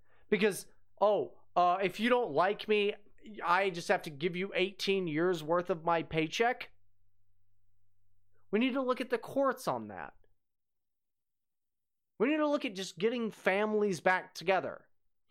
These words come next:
But that's not the question. The question is, at what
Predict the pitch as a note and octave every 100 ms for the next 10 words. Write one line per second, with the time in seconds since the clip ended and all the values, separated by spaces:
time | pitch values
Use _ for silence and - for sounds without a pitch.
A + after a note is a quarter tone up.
0 | - - F3+ G3 B3+ - A#3+ A#3 G3 -
1 | G#3 F#3 - G#2+ E2 - - F#3 F#3+ A#3
2 | A3+ A#3+ G#3+ F#3+ D#3 - - - - -
3 | - - F#5+ G#4+ - G3 G3+ F#3+ D#3+ E3+
4 | A3 G#3+ -